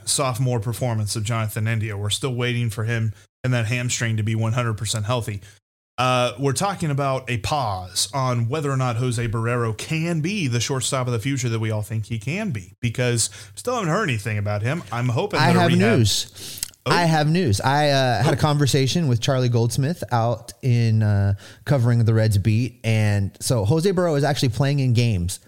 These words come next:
Speaker 2: out in Goodyear, um, at the spring training
Speaker 1: Good.
Speaker 2: complex. Uh, he started, he started fielding, he started hitting.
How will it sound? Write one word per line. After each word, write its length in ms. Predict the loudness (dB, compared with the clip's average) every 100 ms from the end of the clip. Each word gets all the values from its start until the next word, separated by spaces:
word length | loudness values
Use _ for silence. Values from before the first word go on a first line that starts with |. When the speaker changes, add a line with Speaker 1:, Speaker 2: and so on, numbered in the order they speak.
| _
Speaker 2:
out 140 | 0 4
in 120 | 4
Goodyear, 420 | 4 2 -2 -4 -2
um, 300 | 0 0 -2 -6 -16 -2
at 160 | 0
the 80 | 2
spring 280 | 2 2 2
training 320 | 4 4 4
Speaker 1:
Good. 80 | 2
Speaker 2:
complex. 500 | 2 0 -2 -4 -4
Uh, 200 | 0 0
he 160 | 0 0
started, 520 | 0 0 2 2 2
he 120 | 0
started 340 | 2 2 2 0
fielding, 400 | 2 2 2 2
he 100 | 2
started 400 | 2 2 2 2
hitting. 460 | 4 2 2 0